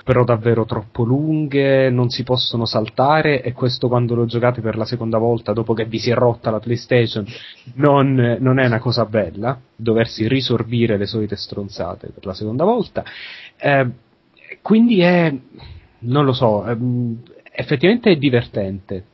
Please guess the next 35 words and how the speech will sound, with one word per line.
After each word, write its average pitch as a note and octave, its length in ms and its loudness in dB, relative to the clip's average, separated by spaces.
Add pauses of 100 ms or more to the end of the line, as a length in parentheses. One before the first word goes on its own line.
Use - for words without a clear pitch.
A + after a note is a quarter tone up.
ci - 140 -6
sono D3+ 360 2
delle, B2 400 2
dei, A2+ 320 0
delle A2+ 240 -2
idee A#2 580 4
carine, D#3+ 640 0 (360)
sto - 260 0
apprezzando F3+ 640 2
moltissimo F3+ 800 0
in C#3 60 4
realtà B2+ 320 0
il F#3 80 -2
sistema C3+ 500 0
di, B2 400 0 (120)
eh, - 380 -16
di - 380 -12
controllo, A#2+ 880 0 (460)
che D3+ 100 -2
secondo F#3 420 0
me C4+ 60 2
è C4 40 2
molto F#3+ 380 4
più D#3 220 -4
profondo E3+ 540 2
di C#3 100 0
quanto, C3 840 2
di B2+ 100 -2
quanto, B2+ 560 0
mm, A#2 320 -4
si B2+ 200 -6
possa C3+ 320 -2
notare B2 880 0
così, A2 300 -6
eh. G#2 80 -4